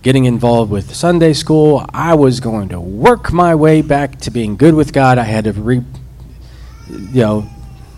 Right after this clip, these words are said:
serve my time for all the bad things I did. 'Cause I didn't, it didn't click that it didn't matter. I could do all I wanted to,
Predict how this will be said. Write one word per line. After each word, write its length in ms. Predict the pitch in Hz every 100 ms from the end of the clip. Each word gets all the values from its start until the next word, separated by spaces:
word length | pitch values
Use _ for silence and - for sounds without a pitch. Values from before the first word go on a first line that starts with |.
| - - - - - -
serve 280 | - 135 139
my 240 | 123 123
time 580 | 113 - 127 117 87 82 - - - - -
for 120 | -
all 80 | 104
the 80 | 92
bad 260 | 98 90
things 220 | 90 87 85
I 80 |
did. 260 | 87 82 - - - - - - - - -
'Cause 160 | 127 107
I 80 | 107
didn't, 420 | 131 139 107 - - - - - - - - - - -
it 100 | 110
didn't 220 | 156 131
click 360 | 131 143 - - - - - -
that 280 | 107 98 90 - - -
it 60 | -
didn't 180 | 113 104
matter. 340 | 120 117 - - - - - - -
I 100 | 113
could 100 | 113
do 140 | 98
all 180 | 104 104
I 120 | 98
wanted 340 | 92 143 95 85
to, 140 | -